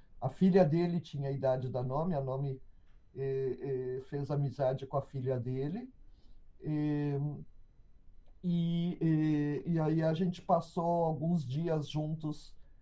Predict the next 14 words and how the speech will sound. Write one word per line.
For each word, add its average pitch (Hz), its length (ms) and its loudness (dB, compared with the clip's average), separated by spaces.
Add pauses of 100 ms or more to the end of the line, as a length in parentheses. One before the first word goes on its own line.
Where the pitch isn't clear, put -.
(240)
na 156 180 2
Suíça. 170 460 0
Claro 156 320 6
que 170 80 -2
a 156 40 0
gente 143 240 -4
precisou 147 420 -4
de - 160 -4
tradutor, 160 640 0
porque - 320 -4
ele 139 380 0
não 147 180 0
sabia 135 400 -2
inglês. 135 600 -2